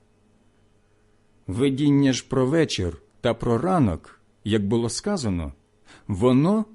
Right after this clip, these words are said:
правдиве. І ти сховай оте видіння, бо воно належить часів далеких.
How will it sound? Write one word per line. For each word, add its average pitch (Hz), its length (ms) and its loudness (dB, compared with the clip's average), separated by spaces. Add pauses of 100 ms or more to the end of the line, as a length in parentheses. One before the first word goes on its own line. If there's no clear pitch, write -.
(300)
правдиве. 98 720 -4 (640)
І 139 120 2
ти 208 180 0
сховай 185 720 0
оте 135 300 0
видіння, 127 680 0 (260)
бо 117 220 4
воно 151 280 4
належить 170 800 2
часів 123 560 0
далеких. 117 680 -2